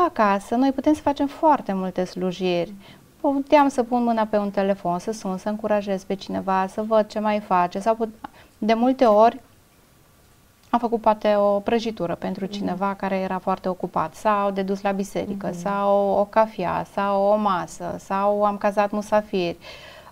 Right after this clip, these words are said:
Speaker 1: Uh, mi-am
Speaker 2: <clears throat>
Speaker 1: găsit, uh,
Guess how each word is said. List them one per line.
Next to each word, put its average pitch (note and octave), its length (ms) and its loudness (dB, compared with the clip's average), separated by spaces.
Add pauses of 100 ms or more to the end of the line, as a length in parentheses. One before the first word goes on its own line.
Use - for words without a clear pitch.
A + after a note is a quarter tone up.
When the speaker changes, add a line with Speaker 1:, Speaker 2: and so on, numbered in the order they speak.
Speaker 1:
Uh, G#3+ 480 6 (1300)
mi-am C4+ 360 6
Speaker 2:
<clears throat> F4+ 60 6
Speaker 1:
găsit, G#3 800 2
uh, G3 1000 0